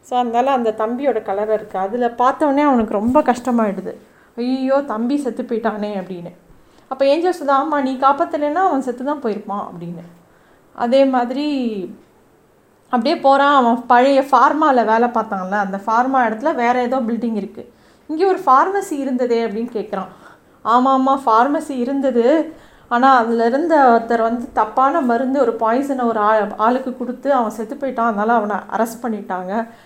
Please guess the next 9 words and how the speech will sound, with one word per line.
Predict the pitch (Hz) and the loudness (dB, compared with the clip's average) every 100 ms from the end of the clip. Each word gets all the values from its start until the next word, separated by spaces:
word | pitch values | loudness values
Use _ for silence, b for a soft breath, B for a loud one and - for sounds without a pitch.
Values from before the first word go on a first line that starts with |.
| B | B
அதனால | 233 214 240 | -4 2 2
அவர் | 240 | 4
அப்பயே | 202 196 226 | 0 0 0
ஜெயிலுக்கு | 240 220 233 240 | 2 0 0 -2
போயிட்டாரு, | 208 202 208 | -4 -2 0
இதை | 214 202 | 0 -2
மூடிட்டோம்," | 214 233 220 190 185 - - | -2 -4 -4 -4 -4 -6 -20
அப்படின்னு | - 175 190 190 185 - - | -16 -14 -10 -10 -12 -16 -14
சொல்றாங்க. | 196 190 185 170 | -12 -10 -12 -14